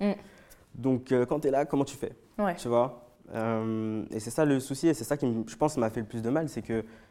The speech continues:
Speaker 2: quand je faisais des interviews et qu'on voyait que j'étais noir, eh ben, c'était tout le temps, euh, « Ouais, mais la honte, tu fais la honte aux Noirs, et cetera, et cetera, » tu vois.
Speaker 1: Ouais, c'est les remarques que tu lisais en commentaire.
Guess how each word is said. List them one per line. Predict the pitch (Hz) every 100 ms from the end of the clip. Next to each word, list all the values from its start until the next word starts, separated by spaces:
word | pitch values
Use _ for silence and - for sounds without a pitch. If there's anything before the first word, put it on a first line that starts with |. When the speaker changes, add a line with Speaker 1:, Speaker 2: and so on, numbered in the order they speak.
| _
Speaker 2:
quand | - 127
je |
faisais | 135 123
des | 127 117
interviews | 110 113 110 127 143 147
et | 117
qu'on | 110
voyait | 117
que | 123
j'étais | 110 104
noir, | 110 123 139 127
eh |
ben, | 107
c'était | 104 - 107
tout | 120
le |
temps, | - 131 139
euh, « | 117 110
Ouais, | 113
mais | 104
la | 90 -
honte, | 127
tu | 117
fais | 107
la | 98
honte | 110
aux | 101
Noirs, | 104 131 139
et | 117
cetera, | - 110
et | 120
cetera, » | 92 127 143
tu | 139 107
vois. | 113
Speaker 1:
Ouais, | 202 202
c'est | 196 208 190 180 175 175 170 - - - - -
les | 190
remarques | 196 196 208 208
que |
tu | 208 -
lisais | 190 185 208
en |
commentaire. | 196 190 190 190 180